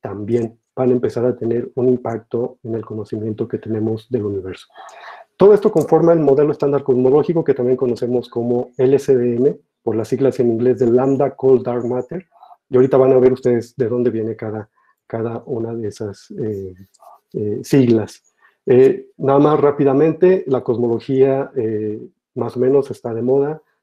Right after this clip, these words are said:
Han habido varios premios Nobel recientes que han estado ligados de alguna forma u otra con la cosmología o con fenómenos impor-, eh, interesantes,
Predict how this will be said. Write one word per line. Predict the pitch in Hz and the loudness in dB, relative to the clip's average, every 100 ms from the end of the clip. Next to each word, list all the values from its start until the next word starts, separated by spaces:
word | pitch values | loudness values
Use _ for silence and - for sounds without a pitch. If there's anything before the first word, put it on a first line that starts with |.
| _ | _
Han | - 127 | -6 0
habido | 127 120 120 123 | 2 2 2 2
varios | 107 117 131 143 147 - - | 0 -2 2 4 4 2 -4
premios | 110 123 120 120 | -2 0 0 -2
Nobel | 107 113 123 123 123 120 _ | -4 -2 0 0 0 -4 _
recientes | 104 95 - 127 139 139 160 - _ _ _ _ | -8 -8 0 2 2 2 -2 -4 _ _ _ _
que | - | -6
han | 120 | -2
estado | 127 - 120 120 | -2 0 0 2
ligados | 113 117 120 | 0 -2 -4
de | 110 | -4
alguna | 110 131 143 | 0 2 2
forma | - 127 123 127 | 0 2 2 2
u | 117 123 127 | 2 2 2
otra | 127 123 120 | 2 -6 -8
con | 110 | -8
la | 107 | -8
cosmología | - 101 107 107 - 139 135 | -8 -8 -6 -6 -2 -2 -2
o | - 135 131 | 0 0 2
con | 127 127 | 2 2
fenómenos | - 113 120 127 127 131 _ _ _ _ _ | 0 -2 0 2 0 0 _ _ _ _ _
impor-, | 156 143 139 117 - | -4 -2 0 -2 -4
eh, | 117 120 | -6 -2
interesantes, | 135 165 120 101 120 117 120 117 - | -2 0 0 -2 -4 -4 -4 -4 -6